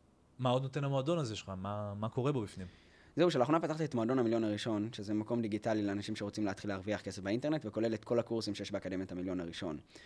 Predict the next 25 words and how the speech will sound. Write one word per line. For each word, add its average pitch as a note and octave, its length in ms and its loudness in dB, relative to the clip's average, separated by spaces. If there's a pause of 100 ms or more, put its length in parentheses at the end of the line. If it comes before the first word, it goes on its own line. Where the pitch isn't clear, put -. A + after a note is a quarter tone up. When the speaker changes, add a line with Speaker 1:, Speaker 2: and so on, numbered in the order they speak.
(140)
Speaker 2:
בפנים B2 340 4
יש A2 320 4 (180)
שנים A2 200 2
עשר G#2+ 160 0
קורסים G#2 300 0
כרגע, A2+ 340 2
אז A#2 60 4
תמיד G2+ 180 0
מתעדכן F#2+ 400 -4
לקורסים F#2+ 380 -4
חדשים. C#3 520 2 (380)
יש A2 120 0
שם A2 160 2
קהילה A2 360 6
יחד G#2+ 280 4
איתי A#2 280 4
ועם G2+ 140 4
כל G#2+ 160 0
התלמידים, G#2 580 2
אנחנו F#2 180 -6
מדברים, G2+ 360 2
עושים G2 280 0
לייבים A2 400 4
פעם F#2+ 200 0
בחודש, B2+ 520 4